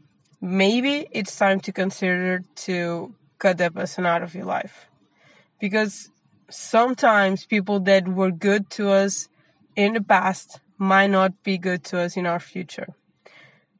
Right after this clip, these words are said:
It's difficult. And I'm, I'm getting goosebumps, guys. This is, this is really powerful. People that were good to you in the past might not be good to you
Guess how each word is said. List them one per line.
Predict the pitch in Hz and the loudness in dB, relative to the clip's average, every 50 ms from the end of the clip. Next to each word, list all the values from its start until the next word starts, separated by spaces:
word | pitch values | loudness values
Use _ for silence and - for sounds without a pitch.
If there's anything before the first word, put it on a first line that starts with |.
| _ _ _ _ _ _ | _ _ _ _ _ _
It's | - 202 - - - - - | -8 -8 -8 -8 -12 -12 -4
difficult. | 170 196 202 190 - 208 - - 196 - - 208 - - _ _ _ _ _ _ _ _ _ - | 0 0 0 0 -2 -6 -6 -4 -6 -6 -8 -12 -18 -20 _ _ _ _ _ _ _ _ _ 0
And | - 190 190 | 2 4 4
I'm, | 190 202 180 180 175 170 160 - - - _ - - - | 4 2 2 -2 -8 -12 -14 -16 -20 -20 _ -10 -4 0
I'm | 196 233 226 196 | 0 2 2 4
getting | 180 214 208 208 214 214 185 | 4 4 4 4 2 2 2
goosebumps, | - 220 208 196 - - 196 165 175 170 - - 180 180 | 2 4 2 2 2 2 2 2 2 0 -6 -10 -10 -2
guys. | - 165 165 165 165 - - | 0 2 2 2 0 -4 -10
This | 190 175 190 202 202 - | -6 -4 -2 -2 -2 -2
is, | 226 196 180 175 175 | -4 -4 -4 -4 -4
this | 180 214 202 - | -4 -4 -4 -2
is | 214 202 | -4 -2
really | 190 190 190 185 180 175 | 0 0 0 0 0 0
powerful. | - 185 170 170 170 - 165 160 - - - - - _ _ _ _ _ | 0 0 0 0 0 -4 -10 -10 -10 -12 -18 -20 -20 _ _ _ _ _
People | - 240 254 233 - 254 214 190 165 - - _ _ - _ _ - | 0 0 0 2 4 4 4 4 2 0 -6 _ _ -20 _ _ -2
that | 185 196 196 196 | 2 4 4 6
were | 202 214 214 | 6 4 4
good | 196 202 254 269 254 - | 2 2 2 0 0 -2
to | - - 214 | -4 -4 0
you | 208 202 202 - - - | 2 2 2 0 0 0
in | 226 240 254 277 | 2 2 2 2
the | 277 294 | 0 0
past | - - 226 202 202 180 156 - - - - - _ _ _ _ | 2 2 2 4 2 0 -4 -8 -16 -18 -20 -20 _ _ _ _
might | - 202 208 214 214 220 226 240 240 | -2 2 4 6 6 6 6 6 4
not | 247 247 247 202 - | 2 2 2 0 0
be | - 214 214 196 | 0 0 0 0
good | 170 185 202 190 180 - | 0 0 0 0 -2 -4
to | - - | -4 -4
you | 185 180 180 180 | -2 -2 -2 -4